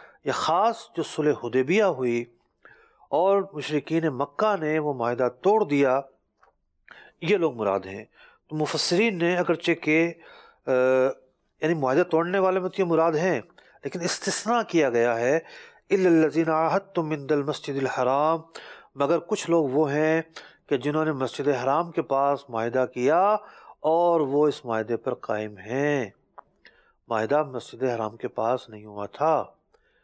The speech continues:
بلکہ اس سے کئی کلومیٹر دور حدیبیہ کے مقام پر ہوا تھا، لیکن چونکہ وہ جگہ،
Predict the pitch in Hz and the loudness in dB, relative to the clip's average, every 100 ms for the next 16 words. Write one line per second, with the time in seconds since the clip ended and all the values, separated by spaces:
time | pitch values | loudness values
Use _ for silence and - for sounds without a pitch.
0 | _ _ 139 143 - 156 160 143 139 - | _ _ -2 -2 0 2 2 0 -6 -2
1 | 151 147 165 202 208 175 147 135 - 147 | -2 0 2 2 2 0 -2 -4 -2 -2
2 | 120 151 226 208 - - - _ _ 131 | 2 2 4 2 0 -12 -20 _ _ 0
3 | 123 143 165 196 190 165 143 143 139 123 | 2 2 4 2 0 -4 -2 -2 -2 0
4 | 131 117 117 117 123 107 - _ _ _ | 0 2 0 0 -4 -4 -6 _ _ _
5 | _ 135 - 147 - - 147 135 123 131 | _ -4 -2 -4 -4 -2 0 2 2 2
6 | 147 | 2